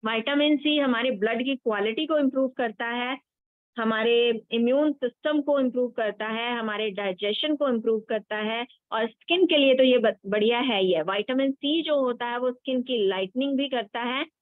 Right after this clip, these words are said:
और skin की brightening में भी हमारी help करता है। उसके बाद इसमें डाला गया है vitamin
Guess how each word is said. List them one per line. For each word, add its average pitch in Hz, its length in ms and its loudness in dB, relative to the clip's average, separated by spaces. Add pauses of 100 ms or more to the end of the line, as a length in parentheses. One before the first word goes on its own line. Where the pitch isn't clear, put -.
(160)
और 247 140 -4
skin 311 340 0
की 302 140 0
brightening 214 680 0
में 240 200 2
भी 294 200 0
हमारी 233 380 0
help 190 280 -2
करता 170 360 -6
है। 165 160 -10 (600)
उसके 262 240 -2
बाद 302 220 -2
इसमें 285 280 -2
डाला 233 300 0
गया 233 200 -4
है 247 200 -2
vitamin 208 580 -4